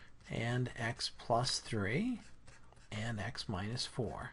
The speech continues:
Okay, and you'll notice I did put the x out front 'cause that makes it easier to multiply.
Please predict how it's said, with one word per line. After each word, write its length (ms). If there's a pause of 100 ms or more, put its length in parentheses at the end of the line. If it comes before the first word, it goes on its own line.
(200)
Okay, 220
and 100
you'll 80
notice 280
I 40
did 220
put 140
the 120
x 240
out 180
front 300
'cause 100
that 140
makes 220
it 100
easier 260
to 80
multiply. 640